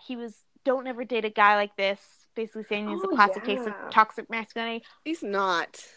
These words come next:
Speaker 3: Uh,
Speaker 1: I didn't find that fair.
Speaker 3: me... yeah.
Speaker 1: Yeah, 'cause Joyce stood him up and wasn't at all apologetic about it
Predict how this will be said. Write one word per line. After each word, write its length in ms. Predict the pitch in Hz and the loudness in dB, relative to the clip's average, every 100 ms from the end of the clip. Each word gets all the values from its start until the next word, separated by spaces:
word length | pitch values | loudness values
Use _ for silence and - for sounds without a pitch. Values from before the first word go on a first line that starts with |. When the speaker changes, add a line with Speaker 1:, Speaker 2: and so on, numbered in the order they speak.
| _ _ | _ _
Speaker 3:
Uh, 140 | 196 247 | 0 0
Speaker 1:
I 240 | 269 285 | 2 0
didn't 240 | 294 294 269 | 0 -4 2
find 300 | 226 208 196 | 2 2 0
that 180 | - - | -2 -6
fair. 340 | 156 87 101 | -10 -10 -12
Speaker 3:
me... 260 | 220 247 - | -10 -12 -12
yeah. 560 | 226 220 208 175 160 156 - _ _ _ _ _ _ _ _ - | -6 -2 0 2 -2 -6 -14 _ _ _ _ _ _ _ _ -4
Speaker 1:
Yeah, 140 | 294 - _ - | -4 -4 _ 2
'cause 380 | 359 339 - - - | 4 4 -2 -20 -2
Joyce 340 | 320 381 381 | 2 4 2
stood 360 | - - 349 339 | -6 -4 -2 0
him 140 | 339 | 4
up 280 | 403 262 - _ _ _ | 6 6 4 _ _ _
and 240 | 269 269 - | -2 -2 -2
wasn't 340 | - 294 285 - _ - | 0 0 0 -8 _ 4
at 160 | - - _ _ | 4 2 _ _
all 320 | 269 269 262 | 8 8 4
apologetic 580 | 240 - 233 226 226 226 | -2 -2 -2 0 -8 -10
about 260 | 214 196 196 | -6 -4 -4
it 240 | 196 - | -6 -8